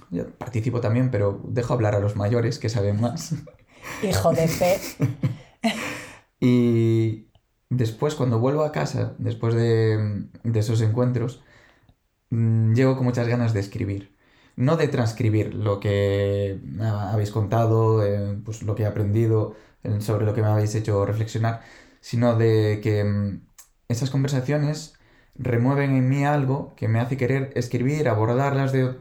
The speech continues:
Speaker 1: pues, desde a lo mejor, eh, historias de, de ficción,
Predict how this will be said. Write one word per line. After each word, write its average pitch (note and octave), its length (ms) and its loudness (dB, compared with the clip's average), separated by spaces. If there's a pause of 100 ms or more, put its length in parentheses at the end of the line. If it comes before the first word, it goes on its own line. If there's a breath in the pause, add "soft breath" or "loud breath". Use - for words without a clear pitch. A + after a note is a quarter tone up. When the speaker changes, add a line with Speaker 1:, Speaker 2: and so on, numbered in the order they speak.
(200)
Speaker 1:
pues, A2+ 220 -8
desde G#2+ 380 -2
a G2+ 40 0
lo G2+ 80 0
mejor, A#2 400 -2
eh, A2+ 380 0
historias A#2 400 -2
de, G#2+ 380 0
de G#2+ 120 -2
ficción, C#3+ 600 -2